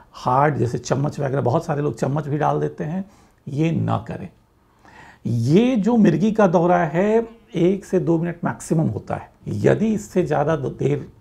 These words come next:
मिर्गी का दौरा रहता है, तो यह आपके लिए इमरजेंसी होती है, फिर आपको इमीडिएट हॉस्पिटल जाना है। आपने सुना भी होगा, even कि देखा भी होगा कि कई लोग मिर्गी के दौरे के दौरान मरीज को चप्पल और जूते तक सूंघाने लगते हैं।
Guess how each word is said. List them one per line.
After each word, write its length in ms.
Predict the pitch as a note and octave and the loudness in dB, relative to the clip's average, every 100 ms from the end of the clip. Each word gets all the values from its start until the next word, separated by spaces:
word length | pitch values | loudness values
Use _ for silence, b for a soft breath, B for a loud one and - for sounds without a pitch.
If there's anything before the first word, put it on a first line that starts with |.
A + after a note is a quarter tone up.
| - | -6
मिर्गी 240 | C3 A#2+ | -4 -2
का 160 | B2 B2+ | -2 -2
दौरा 280 | B2 B2+ B2 | 0 0 0
रहता 380 | A2 A2+ - | -2 -4 -4
है, 280 | D3+ D#3+ F3 B B B - | -2 -2 -6 B B B -8
तो 60 | C3+ | -4
यह 220 | C3 D#3+ - | -2 -4 0
आपके 300 | B2 A2+ - | -2 0 -6
लिए 140 | B2+ | -6
इमरजेंसी 580 | B2 G#2+ G2 A#2 A#2+ D3 | -4 -4 -2 -2 -2 -2
होती 260 | D#3 D#3 D#3 | -2 -2 -4
है, 180 | D#3+ F3+ B B - | -4 -8 B B -2
फिर 120 | D#3+ | 0
आपको 240 | C#3+ - | 2 0
इमीडिएट 420 | D#3+ C#3 B2+ D#3 - | -2 -2 -4 -6 -6
हॉस्पिटल 380 | E3 - - - | -8 -8 -6 -4
जाना 220 | - - | -4 -6
है। 260 | - - - _ - | -10 -16 -20 _ 2
आपने 380 | E3 E3 A3+ F#3 D3 | 6 6 4 -4 -6
सुना 380 | - - F3 F#3+ | -4 2 6 6
भी 140 | G3+ | 6
होगा, 380 | G3 F#3 G3+ G#3 | 6 6 8 8
even 360 | A3 G3+ F#3+ G#3 | 8 6 2 2
कि 100 | A3 | 0
देखा 400 | D#3+ E3 - G#3+ | 2 2 4 4
भी 140 | G3 | 6
होगा 340 | C#3 - - G3 - | 2 0 -4 -8 -10
कि 180 | - - | -10 -4
कई 240 | F#3+ F#3+ G#3 | 0 2 2
लोग 440 | G3 G3 A3+ G#3 - | 4 4 4 0 -4
मिर्गी 600 | D3 B2+ C#3+ F3+ F#3+ A#3+ | -2 2 2 2 0 0
के 160 | A#3 | 2
दौरे 340 | G#3 G3 F#3+ G3+ | 4 4 2 0
के 120 | G3 | 0
दौरान 600 | F3+ F3+ F3 G3+ A3 G#3+ B B B - | 2 2 2 0 -2 -6 B B B -6
मरीज 460 | D#3+ D3 E3 A3 G#3+ | 0 4 4 2 0
को 160 | - B3 | -2 -4
चप्पल 540 | - G3+ - A#3 A#3+ | 0 -2 2 4 6
और 100 | A#3 | 6
जूते 300 | F3+ A3 A#3+ | 4 0 0
तक 140 | A#3 | 0
सूंघाने 360 | - E3 C#3 A#2+ | 0 2 2 2
लगते 280 | G2 - | 0 -4
हैं। 120 | - | -14